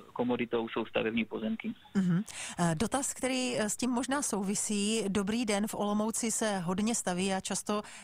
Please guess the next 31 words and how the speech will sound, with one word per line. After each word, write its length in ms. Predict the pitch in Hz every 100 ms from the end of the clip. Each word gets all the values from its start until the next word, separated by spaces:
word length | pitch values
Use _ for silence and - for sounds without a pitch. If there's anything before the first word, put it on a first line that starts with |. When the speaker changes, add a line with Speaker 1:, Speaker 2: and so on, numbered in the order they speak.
| -
Speaker 2:
jezdívám 480 | 190 175 190 202
v 20 | 190
lokalitě 420 | 185 190 185 214
okolo 300 | 190 196 208
Šantovky, 520 | - 190 185 - 196
kde 180 | 190 190
to 260 | - 220
roste 500 | 185 180 - 208 208 -
jako 420 | 190 170 214 220
z 60 |
vody, 320 | 202 190 190 196 - - -
takže 280 | 196 196
spousta 640 | 220 - 220 269 - 202 160 - 196
nových 360 | 208 226 220
bytů. 340 | 170 196 185 156 - -
Proto 280 | - -
mě 200 | 226 269
zajímá, 540 | 247 208 180 170 156 156 - -
proč 300 | - 208 202
jsou 320 | 202 - 226 226
tak 260 | 247 -
vysoké 640 | 214 175 196 - 254 277 277
ceny 380 | - 202 185 170 -
i 100 | 220
ve 140 | 220 226
staré 440 | - 196 185 214
zástavbě, 720 | 208 185 180 - 196 185 208 - -
eh, 280 | 190 175 170 180 190 202
notabene, 840 | 190 180 190 185 185 185 180 180
eh, 360 | 185 180 175 175
v, 140 | -